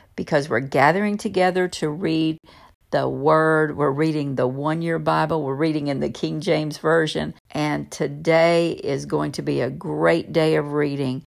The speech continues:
He has got so much for us today, so much for us to feed on, so much for us to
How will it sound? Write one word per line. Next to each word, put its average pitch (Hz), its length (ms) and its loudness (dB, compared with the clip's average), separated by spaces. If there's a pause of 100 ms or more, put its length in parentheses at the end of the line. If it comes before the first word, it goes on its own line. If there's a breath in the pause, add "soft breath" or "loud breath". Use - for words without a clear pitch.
He 170 200 0
has 160 180 0
got 147 260 0
so 180 500 0
much 190 360 2
for 180 240 0
us 175 200 0
today, 135 540 0 (140)
so 170 340 2
much 175 280 0
for 165 180 -2
us 156 140 -2
to 180 120 -8
feed 190 460 -2
on, 190 400 -2 (100)
so - 320 -4
much 160 260 -2
for 151 200 0
us 151 220 0
to 143 280 -10